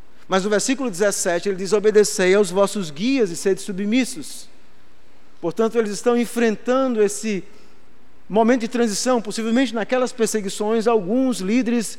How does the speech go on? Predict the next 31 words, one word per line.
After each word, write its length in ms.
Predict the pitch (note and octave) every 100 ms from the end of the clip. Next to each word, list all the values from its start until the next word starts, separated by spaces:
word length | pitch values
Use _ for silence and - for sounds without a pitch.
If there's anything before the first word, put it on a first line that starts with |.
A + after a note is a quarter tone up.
| -
morreram. 720 | G#3 A3 F#3 A3+ C4 A3+ D#3+ - - - - - - - - - - - - - - - - - - - - -
E 80 | E3+
agora 320 | E3+ C4 A#3+
eles 120 | G3+
estavam 220 | A#3 A#3+
preocupados: 1200 | A3 A3 G3+ G#3 - A3+ A#3 F3 D3 - - - - - -
como 180 | B3
é 60 | B3
que 100 | A3+
vai 160 | A3 G3+
ser? 680 | - G#3+ A3+ A3+ E3+ - - - - - - - - - - - - - -
Ele 140 | C#3 D#3+
então 260 | F3 G#3
lembra, 500 | F3+ F#3+ G#3 E3 C3+ - - - -
no 60 | C#3+
versículo 480 | D3 - F#3+ E3+ E3
oito, 340 | F#3+ F3+ D3
capítulo 320 | D3+ E3+ E3+
treze, 380 | - F#3 F3+ D3
que 80 | E3+
Jesus 400 | E3 D#3 F3+ -
Cristo 560 | F3+ F#3 - - C#3+ - - - - - E3
ontem 540 | F#3 F3 F3+ E3+ D3
e 140 | D#3+ E3+
hoje 260 | F3+ D3+
é 40 | E3
o 40 |
mesmo 380 | D#3 E3 D#3 D3+
e 60 |
o 20 | C#3+
será 500 | - D3 D3 C#3